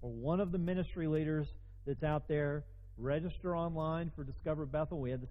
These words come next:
slide up earlier, Wednesday, September fifth, to learn more about the church and commit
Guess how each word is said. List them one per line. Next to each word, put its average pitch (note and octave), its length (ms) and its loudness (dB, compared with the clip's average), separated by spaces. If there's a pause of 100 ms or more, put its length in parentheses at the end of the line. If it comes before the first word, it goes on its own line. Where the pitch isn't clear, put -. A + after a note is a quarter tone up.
slide C#3+ 300 2
up D3+ 140 -2
earlier, D3+ 320 2
Wednesday, D3 560 0
September D#3+ 400 -2
fifth, C#3 320 -2 (360)
to B2+ 60 -6
learn D3+ 380 2
more D#3+ 280 2
about C#3 360 -2
the F3 80 -4
church B2+ 440 -6
and C#3 180 -8
commit C3 400 -2